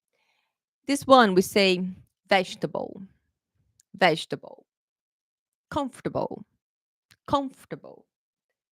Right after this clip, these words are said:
definitely, definitely. Okay, so, uh-oh, sorry guys,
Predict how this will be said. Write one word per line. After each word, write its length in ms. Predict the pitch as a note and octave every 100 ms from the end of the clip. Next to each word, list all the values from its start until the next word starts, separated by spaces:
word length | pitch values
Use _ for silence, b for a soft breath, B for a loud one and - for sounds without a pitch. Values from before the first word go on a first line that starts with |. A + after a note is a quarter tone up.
| _ -
definitely, 760 | C4 - D3+ C3+ - - - - _ _ _ _ _
definitely. 880 | G#3+ B3 - - E3 - - D2+ - F3 _ _ _ _ _ _ _ _ _ _ _ _ _ C#3+
Okay, 360 | C#3+ F3+ A3 D#4 _ _ b b b
so, 800 | - - C4+ B3+ F#3+ D#3+ C#4+ G#4+ _ _ _ _ _ _ _ _ _ _ -
uh-oh, 520 | G3+ - F3+ E3+ E3+ -
sorry 280 | _ F3 D#3
guys, 220 | C#3 -